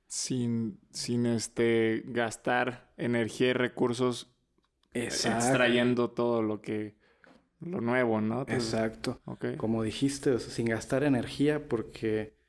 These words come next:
Speaker 2: a veces en la sociedad lo que he percibido, hasta en la misma universidad, no nos enseñan muy bien esta arquitectura.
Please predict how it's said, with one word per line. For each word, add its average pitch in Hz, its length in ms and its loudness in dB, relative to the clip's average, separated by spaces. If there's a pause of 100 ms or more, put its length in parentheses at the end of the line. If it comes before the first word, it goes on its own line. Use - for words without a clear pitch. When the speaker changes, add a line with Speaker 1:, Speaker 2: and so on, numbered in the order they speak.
(1600)
Speaker 2:
a 123 120 0
veces 151 640 2 (440)
en 123 640 4
la 120 100 2
sociedad 123 580 0 (300)
lo 131 340 2
que - 80 0
he 127 40 2
percibido, 123 960 2 (280)
hasta 127 300 -2
en 117 40 0
la 120 60 0
misma 127 220 4
universidad, 117 580 2 (120)
no 123 200 2
nos 139 180 2
enseñan 113 400 -2
muy 113 220 0
bien 110 240 -2
esta 113 220 -6
arquitectura. 104 680 -6